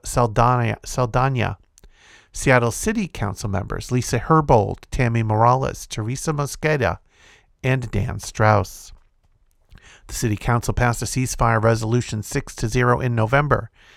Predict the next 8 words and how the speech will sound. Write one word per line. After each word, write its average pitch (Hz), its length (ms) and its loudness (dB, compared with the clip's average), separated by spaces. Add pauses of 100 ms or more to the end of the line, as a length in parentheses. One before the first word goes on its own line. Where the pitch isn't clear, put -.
(180)
after - 200 -6
Council 110 380 -2
Member 110 340 2 (220)
Kshama 117 400 0
Sawant's 113 520 0
initial 135 500 -4
resolution 104 640 -4
failed 113 540 -2